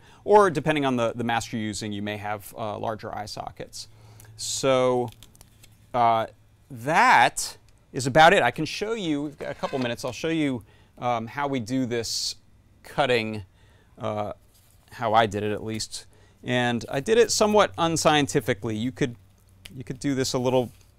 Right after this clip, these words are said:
more accurately probably. Um, so all I'm doing is, if I'm gonna be, actually, you know what, let's flip it around.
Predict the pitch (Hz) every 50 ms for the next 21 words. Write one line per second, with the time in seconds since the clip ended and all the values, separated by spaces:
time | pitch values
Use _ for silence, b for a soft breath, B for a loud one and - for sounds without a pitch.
0 | _ - 131 127 127 123 123 117 117 - - 120 110 107 - 110 98 - 113 110
1 | 107 101 101 107 107 104 92 B B B B B B B 117 120 117 110 110 110
2 | 110 101 - - 131 120 - - 160 185 202 196 185 135 151 160 156 151 147 139
3 | 131 123 120 120 117 110 - - - - - - - - _ _ - 143 139 -
4 | - - - 135 139 127 147 147 143 123 143 139 135 131 127 123 117 110 - -
5 | - - _ - - - - - - 131 - - 143 127 117 147 165 120 - -
6 | - 226 - - 160 139 131 123 117 101 98 104 - -